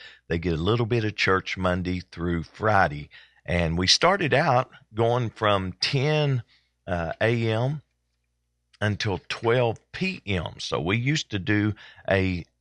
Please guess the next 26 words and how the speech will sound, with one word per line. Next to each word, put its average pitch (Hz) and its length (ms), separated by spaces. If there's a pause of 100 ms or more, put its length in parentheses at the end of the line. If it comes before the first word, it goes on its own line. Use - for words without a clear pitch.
(140)
ten-hour, 92 1160 (440)
uh, 82 260
program, 95 800 (460)
but, 92 380
uh, 82 400 (100)
then 104 260
our 92 140
schedule 110 540
just 90 320
got 101 240
so 95 260
full 127 460
that 104 240
we 90 100
couldn't 90 440
do 107 200
the 82 120
full 101 340
two 95 280
hours, 123 440 (320)
so - 240
we 82 160
cut 107 240
it - 160
down 101 340
to 95 460